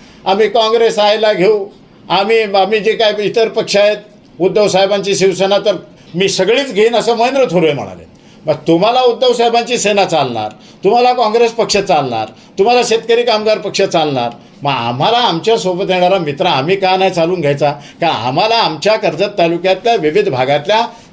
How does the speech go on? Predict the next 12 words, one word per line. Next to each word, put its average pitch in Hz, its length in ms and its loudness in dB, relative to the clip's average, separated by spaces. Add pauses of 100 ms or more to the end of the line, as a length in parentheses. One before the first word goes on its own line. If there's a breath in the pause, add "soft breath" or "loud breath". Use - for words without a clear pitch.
सर्वसामान्य 170 840 0
कार्यकर्त्याला 160 760 0
पंचायत 151 400 0
समितीमध्ये 165 580 0
बसवायचं 165 460 0
आहे, 160 100 0 (420 loud breath)
सर्वसामान्य 202 680 0
कार्यकर्त्याला 202 640 0
जिल्हा 170 320 0
परिषदेमध्ये 190 600 -2
पाठवायचं 156 500 0
आहे, - 420 -8